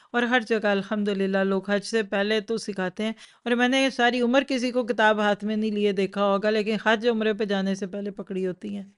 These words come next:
जैसे कुछ लोग शादी से पहले छह कलमे याद करते हैं। चलिए, क्या सीखा कि अल्लाह ताला ज्यादती करने वालों को पसंद नहीं करता,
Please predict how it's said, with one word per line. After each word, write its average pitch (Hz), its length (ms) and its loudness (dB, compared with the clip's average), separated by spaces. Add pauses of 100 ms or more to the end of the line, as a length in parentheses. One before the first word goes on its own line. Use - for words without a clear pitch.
(480)
जैसे 226 240 6
कुछ 233 200 4
लोग 233 200 4
शादी 214 300 2
से 226 120 0
पहले 220 220 2
छह 220 220 0
कलमे 208 340 -2
याद 196 300 0
करते 190 340 -6
हैं। 180 340 -10 (920)
चलिए, 196 380 2
क्या 233 260 6
सीखा 269 400 2
कि 285 120 0
अल्लाह 233 200 6
ताला 233 260 4
ज्यादती 214 380 0
करने 208 320 0
वालों 208 300 4
को 233 120 2
पसंद 233 360 0
नहीं 247 160 0
करता, 247 360 0